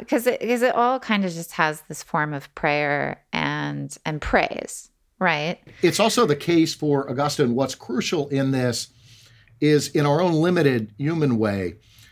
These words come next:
Speaker 2: to begin to see our own lives from the perspective of divine providence. So there's that wonderful passage in the middle of Book Five, right, where Augustine leaves North Africa to go to Rome. And addressing God, he says, "I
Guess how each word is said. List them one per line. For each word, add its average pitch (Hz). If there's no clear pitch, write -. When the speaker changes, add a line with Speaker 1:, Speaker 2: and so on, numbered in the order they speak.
Speaker 2:
to 165
begin 170
to 208
see 165
our 127
own 160
lives 120
from 120
the 113
perspective 120
of 104
divine 110
providence. 113
So 123
there's 113
that 147
wonderful 139
passage 127
in 110
the 107
middle 123
of 107
Book 113
Five, 113
right, 104
where 110
Augustine 104
leaves 131
North 127
Africa 131
to 98
go 113
to 101
Rome. 101
And 123
addressing 139
God, 131
he 107
says, 113
"I 156